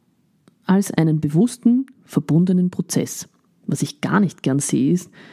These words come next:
wenn die Kinder in Wippen drapiert werden und das Flaschi polstergestützt im richtigen Winkel freihändig im Goschall steckt.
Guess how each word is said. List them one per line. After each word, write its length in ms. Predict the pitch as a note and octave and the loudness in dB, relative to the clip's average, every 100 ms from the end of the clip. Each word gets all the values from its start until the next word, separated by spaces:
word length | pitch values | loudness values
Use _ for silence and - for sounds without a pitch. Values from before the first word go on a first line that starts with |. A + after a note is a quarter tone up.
| - | -2
wenn 120 | E3+ | 0
die 100 | E3 | 2
Kinder 320 | E3 G#3 G#3 F3+ | 2 2 2 0
in 200 | F3 E3+ | 2 0
Wippen 280 | - F3 | 0 -2
drapiert 540 | E3+ D#3 - F#3+ G#3 - | 0 -2 0 2 2 0
werden 280 | C3 C#3+ F3+ | -2 0 0
und 120 | E3 | 0
das 120 | D#3 | -6
Flaschi 500 | - C#3+ F#3+ - F3+ | -4 -2 -2 0 0
polstergestützt 1160 | F3 F3+ A#3 - F#3 F3+ - - A#3+ B3 - - | 2 0 0 -2 -2 0 -4 0 0 0 -8 0
im 180 | F#3 | 2
richtigen 520 | F3 A3 - F#3 E3+ F#3 | 2 -2 0 0 2 2
Winkel 300 | G#3+ - G#3 | 2 0 -4
freihändig 760 | - C#3+ E3+ F#3+ G3+ G#3+ - | -2 -2 2 2 2 0 0
im 200 | F3 F3 | -2 -2
Goschall 360 | D3+ - C3 - | -6 -4 -4 -4
steckt. 540 | - - - - | -8 -14 -14 -20